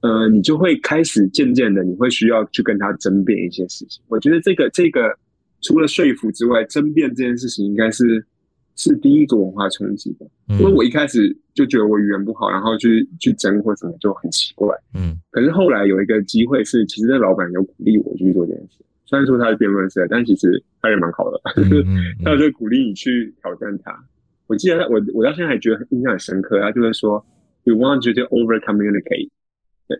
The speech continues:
Speaker 1: 就是我们，我们希望过度沟通，不要都不讲话。
Speaker 2: 宁愿过度沟通，
Speaker 1: 因为有时候你看他们好像
Speaker 2: 嗯。
Speaker 1: 对，对，对，你看起来他们好像已经是在吵架了。
Speaker 2: 对。
Speaker 1: 但，诶，好像讲完这个 project<laughs> 就没事了。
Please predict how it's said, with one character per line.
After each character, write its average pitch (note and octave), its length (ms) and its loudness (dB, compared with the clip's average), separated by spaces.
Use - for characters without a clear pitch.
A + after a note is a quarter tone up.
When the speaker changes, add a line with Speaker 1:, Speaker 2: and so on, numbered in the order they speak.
Speaker 1:
就 A#2+ 100 -10
是 C3+ 280 2
我 - 80 0
们， F#2 120 0
我 A2+ 80 0
们 G#2 80 2
希 C3+ 160 2
望 C#3 160 2
过 C3 260 2
度 A2+ 140 2
沟 G2 240 2
通， G2 280 -8
不 - 100 0
要 A2 360 2
都 G#2 100 -2
不 G2 80 -4
讲 - 160 -10
话。 - 140 -16
Speaker 2:
宁 G2 160 0
愿 B2+ 200 2
过 G#3 120 2
度 - 60 6
沟 - 0 -
通， - 0 -
Speaker 1:
因 - 0 -
为 - 0 -
有 - 0 -
时 - 60 6
候 - 60 6
你 - 100 4
看 - 120 2
他 - 100 2
们 E2+ 80 2
好 - 80 0
像 F#2+ 300 -2
Speaker 2:
嗯。 E2 300 0
Speaker 1:
对， G#2+ 160 0
对， G#2 160 2
对， G2 240 -4
你 A2 100 -6
看 G#3+ 180 -4
起 F3+ 120 0
来 B2 60 2
他 D3+ 100 -4
们 D#3 100 0
好 - 240 -2
像 D3+ 160 -2
已 A#2 60 4
经 G#2 80 4
是 G#2 80 -2
在 A#2 100 2
吵 - 300 -4
架 G2+ 220 -2
了。 - 260 -20
Speaker 2:
对。 D2+ 200 -6
Speaker 1:
但， D3+ 180 0
诶， - 180 -4
好 A#2 100 0
像 C#3+ 100 -2
讲 A2+ 120 -2
完 G2+ 100 -2
这 A#2 80 4
个 A2+ 60 -4
project G#2+ 420 -2
<laughs> - 100 -12
就 - 80 2
没 - 160 2
事 - 260 0
了。 - 120 -12